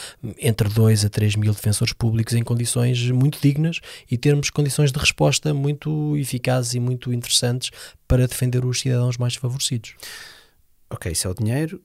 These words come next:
Speaker 2: E como é que se resolve isto? Quem é que resolve isto?
Speaker 1: Isto naturalmente passa pela, enfim, pela aprovação de legislação,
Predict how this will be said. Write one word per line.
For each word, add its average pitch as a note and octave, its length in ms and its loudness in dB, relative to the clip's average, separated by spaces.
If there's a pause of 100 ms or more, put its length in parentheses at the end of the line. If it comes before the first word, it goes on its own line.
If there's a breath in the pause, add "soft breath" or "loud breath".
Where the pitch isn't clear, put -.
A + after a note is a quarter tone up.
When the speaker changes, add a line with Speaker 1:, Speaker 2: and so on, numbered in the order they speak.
(100)
Speaker 2:
E A#2 640 -8 (400)
como C3 200 -2
é A#2+ 60 -4
que - 100 -12
se - 100 -8
resolve G#2+ 360 -4
isto? - 300 -10 (120)
Quem G#2 320 -2
é F#2 60 -4
que - 160 -10
resolve F#2 360 -8
isto? - 220 -18 (1160 loud breath)
Speaker 1:
Isto - 220 0
naturalmente F#2+ 480 -4
passa G#2+ 480 0 (400)
pela, G2+ 480 2 (200)
enfim, G2 260 -2
pela G2 220 -2
aprovação G2+ 540 0
de G2 140 -6
legislação, G2+ 1040 0